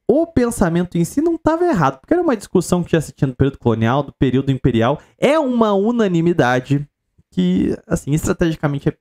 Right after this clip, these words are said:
um tanto quanto burro você deixar a capital do seu país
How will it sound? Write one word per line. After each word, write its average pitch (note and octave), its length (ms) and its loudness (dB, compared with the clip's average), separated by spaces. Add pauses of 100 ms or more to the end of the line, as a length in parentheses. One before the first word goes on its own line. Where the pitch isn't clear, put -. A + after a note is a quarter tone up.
(120)
um C#3 80 -14
tanto - 160 -6
quanto - 200 -6
burro B2 480 0
você A2 180 -2
deixar A2+ 320 0
a A2 60 -2
capital - 420 0
do - 100 -8
seu C#3 100 2
país A#2 440 0